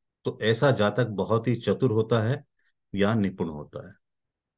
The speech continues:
दूसरे घर में बृहस्पति हो या केतु हो, तो ऐसा जातक बहुत ही चतुर होता है या निपुण होता है। दूसरे घर में सूर्य या मंगल हो,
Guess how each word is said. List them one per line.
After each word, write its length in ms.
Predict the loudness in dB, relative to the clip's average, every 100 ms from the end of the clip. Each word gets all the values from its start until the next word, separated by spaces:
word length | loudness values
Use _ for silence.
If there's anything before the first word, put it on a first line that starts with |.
| _ _ _ _ _ _ _ -14
दूसरे 380 | -6 -4 0 0
घर 160 | 0
में 300 | 0 0 -2 -6 _ _ _
बृहस्पति 420 | -4 -2 -2 0 2
हो 240 | 4 4
या 100 | 2
केतु 380 | 2 -2 0 -2
हो, 180 | 0 0
तो 160 | 2
ऐसा 160 | 2 2
जातक 400 | 0 0 -2 -2
बहुत 220 | -4 -2
ही 40 | -2
चतुर 320 | -2 0 0
होता 280 | 2 2 0
है 200 | 2 0
या 100 | 0
निपुण 300 | -2 -2 -2
होता 320 | -2 -2 -2
है। 120 | -4 -8 _ _ _ _ -8
दूसरे 400 | 4 6 6 6
घर 180 | 8 8
में 180 | 6 4
सूर्य 500 | 2 2 4 6 6
या 160 | 6
मंगल 400 | 4 2 4 4
हो, 220 | 2 -2